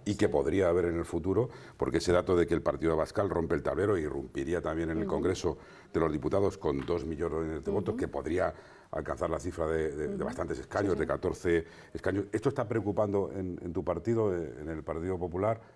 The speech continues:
Speaker 1: incluso el de Castilla-La Mancha, que, que hay un trasvase de votos de la misma derecha?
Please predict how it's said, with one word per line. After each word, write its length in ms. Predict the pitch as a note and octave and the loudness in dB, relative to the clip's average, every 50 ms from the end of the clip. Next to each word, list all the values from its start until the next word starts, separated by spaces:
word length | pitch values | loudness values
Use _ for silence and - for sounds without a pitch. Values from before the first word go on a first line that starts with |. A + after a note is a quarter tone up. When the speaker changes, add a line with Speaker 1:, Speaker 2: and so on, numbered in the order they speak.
| - _ _ _ - - - | -20 _ _ _ -20 -16 -10
Speaker 1:
incluso 280 | - D#2 E2+ D2 F#2+ | -6 -4 -4 -2 0
el 40 | F2+ | 0
de 60 | F#2 F2+ | 0 0
Castilla-La 440 | F2+ D#2 - - - G2+ F#2+ F#2 F2+ | 0 -2 -4 -2 0 0 2 2 2
Mancha, 340 | F#2+ G2+ F#2+ - - F#2 D#2+ | 0 0 -2 -2 -2 -2 0
que, 320 | F2 E2+ F2 F2 F2 E2+ - - | 2 2 2 2 0 -2 -4 -4
que 100 | - E2+ | -2 0
hay 100 | E2 F2+ | 0 2
un 140 | F#2+ G2 F2 | 0 0 0
trasvase 500 | - E2+ E2+ - - F2+ G2 - - G2 F2+ | 0 -2 -2 -2 -2 -4 -4 -2 -2 0 0
de 80 | F2+ | 2
votos 440 | E2+ F#2 G2+ F2 F#2+ F#2+ E2+ E2 - - - - - - _ - - | 2 0 0 0 -2 -2 -4 -4 -6 -12 -20 -20 -20 -20 _ -20 -10
de 160 | - D2 F2 | -4 0 0
la 100 | E2 D#2+ | 2 2
misma 220 | F2+ G2 G2 G2 F#2 | 2 0 0 2 2
derecha? 360 | F#2+ F#2+ G2 - - G2+ E2+ | 2 2 0 0 0 -2 -2